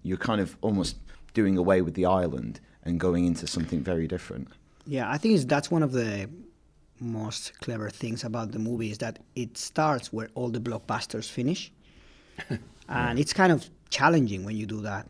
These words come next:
Speaker 2: I mean, it reminds me a little bit what, what we did in The Impossible, because we had the tsunami at the very beginning of the movie, and
Speaker 3: Mm.
Speaker 2: then it's like, "Okay, so now how can you keep going with the story after showing such a massive, um, event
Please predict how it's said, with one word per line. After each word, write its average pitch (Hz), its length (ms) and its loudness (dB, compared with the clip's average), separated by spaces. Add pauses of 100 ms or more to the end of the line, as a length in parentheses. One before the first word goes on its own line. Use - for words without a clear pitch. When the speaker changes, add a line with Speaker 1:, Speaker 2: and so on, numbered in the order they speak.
Speaker 2:
I 113 120 -4
mean, 190 160 6
it 170 160 2
reminds 220 340 6
me 185 100 10
a 156 40 10
little 143 180 8
bit 131 220 2
what, 123 200 -2
what 131 240 -2
we 131 140 2
did 131 180 2
in 135 160 4
The 127 80 4
Impossible, 131 460 0
because 123 300 -2
we 120 80 -2
had 117 180 -4
the 127 60 -4
tsunami 123 480 0
at 123 80 -4
the 120 80 -2
very 135 180 4
beginning 151 360 6
of 123 100 -2
the 131 80 0
movie, 135 440 2
and 127 140 -2
Speaker 3:
Mm. 123 40 2
Speaker 2:
then 139 120 2
it's 139 140 0
like, 113 180 -2
"Okay, 123 240 -4
so 123 160 -6
now 131 160 0
how 160 180 0
can 151 200 2
you 143 120 4 (100)
keep - 180 -4
going 139 320 2
with 117 100 -4
the - 100 -6
story 123 420 -2 (440)
after 120 480 -2
showing 110 480 -2
such - 320 -6
a 120 40 -4
massive, 113 600 -4
um, 113 420 -4 (560)
event 127 540 0